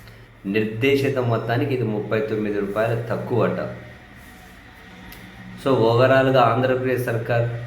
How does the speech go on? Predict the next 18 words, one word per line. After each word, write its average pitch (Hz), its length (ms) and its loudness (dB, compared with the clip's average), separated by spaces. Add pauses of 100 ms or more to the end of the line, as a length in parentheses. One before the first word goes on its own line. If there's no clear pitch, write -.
(120)
శ్రమ 120 340 2
దోపిడీకి 127 680 2
పాల్పడుతోంది 113 840 0
అని 107 180 0 (960)
వీళ్ళైతే 110 540 4
రాసుకుంటూ 110 440 2
వచ్చారు. 101 460 0 (680)
ఎస్బీఐ 120 420 4 (140)
రీసెర్చ్ 117 500 0 (180)
నివేదిక 104 580 0 (180)
డేటాను 101 500 0
విశ్లేషించుకుంటూ 90 1300 -6 (1600)
ఉపాధి 123 760 0
హామీ 123 520 0
అన్నది 113 440 -2
కనుక 104 400 -4 (640)
నీరు 107 400 0
గారిపోయి 95 580 0